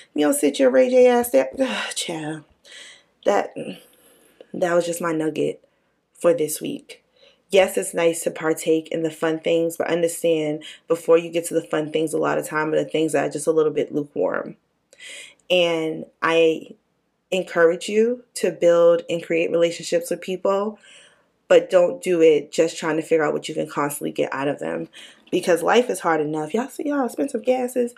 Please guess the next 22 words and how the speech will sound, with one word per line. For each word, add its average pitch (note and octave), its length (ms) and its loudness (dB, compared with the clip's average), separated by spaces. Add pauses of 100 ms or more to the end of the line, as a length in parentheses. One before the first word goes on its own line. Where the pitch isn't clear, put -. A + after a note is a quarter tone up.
(400)
Life - 280 4 (800)
<laughs> - 120 -20
and C4 180 2
groceries. A#3 480 0 (320)
Life G#3+ 360 4
is - 180 -2
hard F3 360 4
enough E3 580 -6 (600)
without E3+ 380 2
trying E3 220 0
to - 60 -10
figure D#3+ 260 2
out - 280 0
who's F#3 200 -4
trying D#3 220 -2
to D#3 80 -2
suck D#3 240 -4
up D#3 160 -2
your D#3 180 0
energy, E3+ 320 -2
your D3+ 200 0
space, D3+ 440 -2